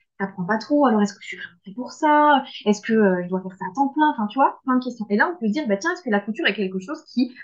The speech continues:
effectivement, fait partie de vos énergies ou pas ? » Et attention, c'est pas parce que ça ne fait pas partie de vos énergies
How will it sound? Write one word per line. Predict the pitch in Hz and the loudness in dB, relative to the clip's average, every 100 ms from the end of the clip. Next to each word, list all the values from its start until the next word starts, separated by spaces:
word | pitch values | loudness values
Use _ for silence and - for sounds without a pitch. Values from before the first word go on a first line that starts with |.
| _ _ | _ _
effectivement, | - 220 247 247 247 | 0 0 4 4 4
fait | 233 | 2
partie | 202 - | 0 0
de | 196 | 4
vos | 196 | 4
énergies | 190 175 - - | 4 0 -6 -14
ou | |
pas ? » | - 240 - _ _ | 0 0 0 _ _
Et | 165 | -4
attention, | 165 202 202 381 | 2 2 2 -2
c'est | - 208 | -2 -4
pas | 165 | -4
parce | 175 - | -6 -10
que | |
ça | 170 170 | -8 -8
ne | 170 | -6
fait | 180 175 | -8 2
pas | 233 | 2
partie | 214 196 - 220 | 2 0 0 2
de | 196 | 2
vos | 175 | 2
énergies | 175 175 175 180 208 - | -2 -2 -2 2 0 0